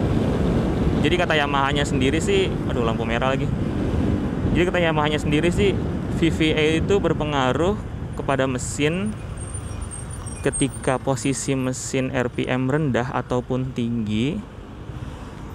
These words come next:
dia tenaganya bakal tetap ngisi. Jadi nggak ada lemot-lemot gitu. Aduh, anjir, filteringnya susah.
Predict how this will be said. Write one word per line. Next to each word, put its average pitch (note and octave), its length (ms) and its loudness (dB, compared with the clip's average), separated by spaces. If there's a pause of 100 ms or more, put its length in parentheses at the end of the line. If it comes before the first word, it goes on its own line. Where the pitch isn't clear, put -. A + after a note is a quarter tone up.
(160)
dia D3+ 160 2
tenaganya D3 400 2
bakal C#3 240 0
tetap C3 240 0
ngisi. B2 560 0 (1400)
Jadi A#2 240 2
nggak A#2+ 240 0
ada A2 320 0 (160)
lemot-lemot A#2 640 0
gitu. A2 240 -4
Aduh, G#2+ 160 -4
anjir, A2 320 0
filteringnya A2+ 400 0
susah. - 320 -4